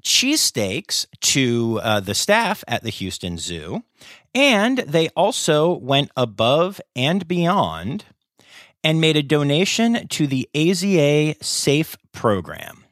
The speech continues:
which is amazing. And I love that. And they did it, you know, from the Philly Zoo, but in the Houston Zoo's name. So just a very cool little thing. Nice to see that they were able to honor that. And, um,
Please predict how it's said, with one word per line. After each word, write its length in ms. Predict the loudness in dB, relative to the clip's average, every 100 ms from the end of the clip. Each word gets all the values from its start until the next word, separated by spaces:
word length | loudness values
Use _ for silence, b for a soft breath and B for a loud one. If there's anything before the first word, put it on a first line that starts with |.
| -6
which 260 | -4 0
is 300 | 2 2 0 -4 0
amazing. 1160 | 2 2 0 -4 -4 -2 0 -2 -6 -8 -10 -6
And 140 | -4
I 80 | -4
love 260 | -6 -10
that. 200 | -10 -14 B B B
And 160 | 2 4
they 120 | 4
did 220 | 4 4
it, 200 | 4 2
you 80 | 0
know, 160 | 0 0
from 180 | 0
the 80 | 0
Philly 280 | 0 0 0
Zoo, 260 | 0 -4 -4
but 180 | -4
in 80 | -4
the 60 | -6
Houston 320 | -6 -6 -6
Zoo's 320 | -6 -8 -8
name. 260 | -12 -18 -20 B B -4
So 360 | 4 4 4 2
just 240 | 0 2
a 40 |
very 420 | 0 2 4 4 2
cool 380 | 2 4 4
little 280 | 4 4 2
thing. 420 | 2 2 4 2
Nice 240 | 2 0 -2
to 100 | -2
see 300 | -2 -2 0
that 240 | 2 2
they 140 | 2 0
were 120 | 2
able 300 | 0 -4 -2
to 100 | -4
honor 360 | -2 -4 -4 -4
that. 360 | -2 -2 -2
And, 380 | -4 -4 -4 0
um, 400 | 2 2 0 -4